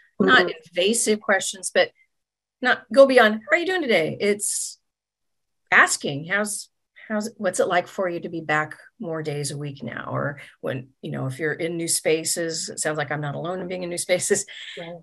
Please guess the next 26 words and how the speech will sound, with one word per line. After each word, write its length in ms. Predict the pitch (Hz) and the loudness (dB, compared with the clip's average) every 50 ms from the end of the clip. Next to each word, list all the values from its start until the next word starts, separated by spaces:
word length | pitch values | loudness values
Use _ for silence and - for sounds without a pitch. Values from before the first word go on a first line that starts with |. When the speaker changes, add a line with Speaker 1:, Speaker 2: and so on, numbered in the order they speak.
| _ _ _ - | _ _ _ -6
Speaker 1:
You 40 | 180 | -2
know, 100 | 175 160 160 | -2 -2 2
what, 340 | 175 214 185 185 165 - - _ _ _ _ _ _ - | 4 6 6 6 6 4 0 _ _ _ _ _ _ -6
how's 160 | - 220 202 | -4 -2 0
that 180 | 226 214 220 - | 0 0 0 0
feeling 260 | - 254 254 247 233 | -2 -2 -2 -2 -2
for 140 | - 190 151 | 0 2 2
you? 60 | 147 | 2
How's 140 | 160 170 208 | 2 0 0
this 180 | 208 - - | -2 -2 -2
working 280 | 220 214 220 - 214 208 | -2 -4 -2 -2 -4 -4
for 300 | - - - 175 147 147 | -4 -4 -4 -2 -2 -2
you? 140 | 147 143 143 | -2 -2 -2
Is 100 | 147 160 | -2 -2
there 80 | 165 175 | -4 -4
anything 360 | 185 196 202 - 202 190 190 | -6 -8 -8 -8 -6 -6 -4
I 100 | 185 185 | -6 -8
can, 400 | 180 - 214 180 160 170 170 - - | -8 -8 -10 -8 -8 -10 -12 -14 -12
and 140 | - 165 170 | -8 -2 0
I 100 | 175 190 | 4 6
often 400 | 185 208 240 233 - 240 196 190 | 6 6 6 4 2 -4 -4 -2
will 300 | 180 175 170 151 - - - | -2 -2 -2 -2 -4 -8 -10
s-, 340 | - - - - - - - _ _ _ - | -10 -8 -8 -8 -10 -12 -16 _ _ _ -2
end 220 | 180 180 180 180 | 0 0 0 -2
a 20 | 175 | -4
meeting, 580 | 175 175 175 175 170 170 170 165 165 165 - | -6 -6 -6 -6 -6 -6 -8 -8 -10 -10 -12